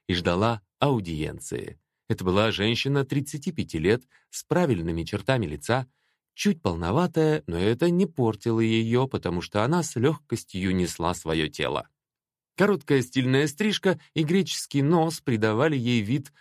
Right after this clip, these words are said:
благородной дамы начала двадцатого века. Секлитея сдержанно поприветствовала ее и рассказала подробно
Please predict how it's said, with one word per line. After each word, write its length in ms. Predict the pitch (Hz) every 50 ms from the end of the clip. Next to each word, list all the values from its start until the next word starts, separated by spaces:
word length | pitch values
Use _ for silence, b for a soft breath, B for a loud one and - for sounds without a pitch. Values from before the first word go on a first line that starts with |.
| _ _
благородной 720 | - - 101 107 107 90 92 90 85 82 76 82 87 85 82
дамы 380 | 69 87 131 180 185 180 180 156
начала 500 | 107 80 78 - - 98 101 117 131 123
двадцатого 680 | 110 110 120 - - - - 82 80 - 95 98 98
века. 440 | 85 73 67 - - - - - _ b b b b b b b b b b b b
Секлитея 540 | - - 131 127 127 131 127 190 196 180 165
сдержанно 600 | 127 104 117 147 131 120 104 110 123 117 117 107
поприветствовала 1200 | - 113 - - 101 92 90 90 92 95 95 - - - - - - 147 175 175 175 175 175
ее 360 | 180 175 180 185 180 190 196 185
и 140 | 143 120
рассказала 560 | 107 107 101 - - 95 90 107 110 107 104 104
подробно 720 | - 104 92 82 90 101 117 147 143 160 165 160 147